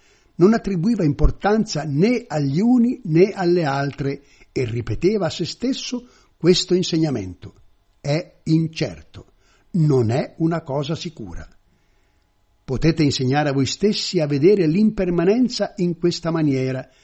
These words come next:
Non ci vorrà molto prima che otteniate la visione profonda nel Dhamma. Non è infatti necessario correre dietro alle proliferazioni mentali.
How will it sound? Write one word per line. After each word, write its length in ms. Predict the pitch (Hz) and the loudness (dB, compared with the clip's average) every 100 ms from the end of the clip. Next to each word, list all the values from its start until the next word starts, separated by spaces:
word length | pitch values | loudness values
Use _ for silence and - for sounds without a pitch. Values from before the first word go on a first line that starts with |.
| _ _ _ | _ _ _
Non 180 | 220 214 | 0 2
ci 100 | 208 | 0
vorrà 300 | 165 156 151 | -2 0 0
molto 420 | 143 135 113 117 | 2 0 -4 -6
prima 380 | 123 135 127 127 | -2 0 2 0
che 180 | - 135 | -2 -2
otteniate 800 | 135 - 120 123 131 123 120 123 _ _ _ _ - | -2 -2 0 2 0 -2 -6 -8 _ _ _ _ -6
la 180 | 123 | -4
visione 460 | 113 117 101 131 123 | -2 -2 2 2 2
profonda 640 | 117 - 127 123 117 110 - | 2 0 0 -2 -2 -6 -4
nel 240 | 123 113 | -4 -2
Dhamma. 420 | 117 104 80 80 - _ _ _ _ _ _ _ _ _ _ _ _ _ _ _ _ _ _ | -4 -6 -6 -16 -20 _ _ _ _ _ _ _ _ _ _ _ _ _ _ _ _ _ _
Non 180 | 220 226 | -2 2
è 40 | |
infatti 420 | 208 196 202 - 175 | 2 2 -2 -2 -2
necessario 720 | 143 156 - 240 254 123 113 | -2 -4 -2 2 2 2 -2
correre 420 | - 143 127 117 | -2 0 0 -2
dietro 480 | 107 123 139 135 123 | -2 -2 -2 -4 -4
alle 220 | 123 123 | -2 -2
proliferazioni 840 | 120 127 127 120 117 107 139 131 | -2 0 0 -2 -4 -4 -2 2
mentali. 600 | 123 120 - 120 104 101 | 2 0 0 0 0 -6